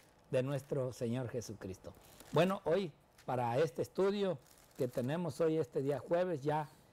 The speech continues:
casi, casi llegando al día de preparación, pues nuevamente, eh, el hermano Julio Zelaya, pues está aquí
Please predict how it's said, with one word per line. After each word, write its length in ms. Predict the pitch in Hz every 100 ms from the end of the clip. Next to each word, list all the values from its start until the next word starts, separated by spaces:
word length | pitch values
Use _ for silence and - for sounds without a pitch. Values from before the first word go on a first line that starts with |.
| - -
casi, 300 | 151 156 151
casi 640 | - 151 - 160 131 113 101
llegando 720 | 110 127 151 160 151 139 113 - - - -
al 240 | 131 113
día 580 | 135 151 147 127 107 95 -
de 100 | 117
preparación, 680 | 110 113 101 104 107 165 269 311 - - - - -
pues 420 | 151 143 120 - _
nuevamente, 760 | 117 147 160 196 208 196 165 120 - - - - -
eh, 380 | 123 117 113 113
el 100 | 131
hermano 720 | 131 135 165 170 160 127 104 - -
Julio 560 | 151 165 165 156 135 113
Zelaya, 520 | 127 117 180 226 277 - - - -
pues 160 | 123 131
está 220 | - 151
aquí 400 | 135 165 151